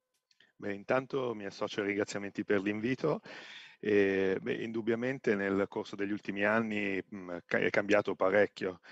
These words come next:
Eh, siamo passati a, qualche anno fa, sette, otto anni fa, a dei sistemi che riuscivano a prevenire l'ingresso dei cattivi, eh, quasi al cento per cento.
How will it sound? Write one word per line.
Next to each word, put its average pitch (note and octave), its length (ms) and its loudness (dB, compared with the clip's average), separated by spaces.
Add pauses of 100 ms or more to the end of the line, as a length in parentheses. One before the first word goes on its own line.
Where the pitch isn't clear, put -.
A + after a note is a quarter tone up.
(260)
Eh, F#2 260 4
siamo G2+ 300 0
passati G#2 1000 4
a, F#2 340 2 (300)
qualche F#2+ 300 -4
anno F#2 160 -4
fa, G2+ 360 4
sette, - 380 -2
otto G2+ 260 -4
anni G2 260 -4
fa, G#2 340 2 (320)
a F#2 140 0
dei G2 140 -2
sistemi A2 520 -6
che G2 100 -4 (140)
riuscivano F#2+ 560 -2
a - 20 -4
prevenire G2 800 2
l'ingresso F#2+ 500 0
dei F#2 160 -4
cattivi, F#2 720 -4 (340)
eh, F2+ 160 -2
quasi G#2+ 360 2
al F#2+ 100 4
cento G#2 380 -4
per G2+ 200 -6
cento. G2+ 640 -4